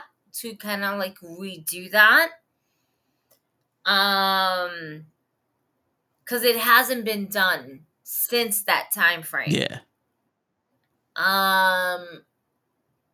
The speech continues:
Speaker 1: it would be a good route, but then we're gonna have a triple threat match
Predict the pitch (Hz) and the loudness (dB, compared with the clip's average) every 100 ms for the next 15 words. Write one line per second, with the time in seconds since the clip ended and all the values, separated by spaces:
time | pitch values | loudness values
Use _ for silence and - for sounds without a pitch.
0 | _ _ _ _ _ _ _ - 254 226 | _ _ _ _ _ _ _ -2 -2 0
1 | 330 381 277 208 175 180 156 160 156 180 | -2 -2 -2 -2 0 -2 0 0 2 -2
2 | - _ _ _ _ _ _ _ _ _ | -6 _ _ _ _ _ _ _ _ _
3 | _ _ _ 196 214 214 214 226 240 240 | _ _ _ -10 -2 0 2 0 0 -2
4 | 208 240 - 208 208 208 - 165 - - | -2 -8 -8 -10 0 2 2 -4 -6 -10
5 | - - - | -12 -12 -16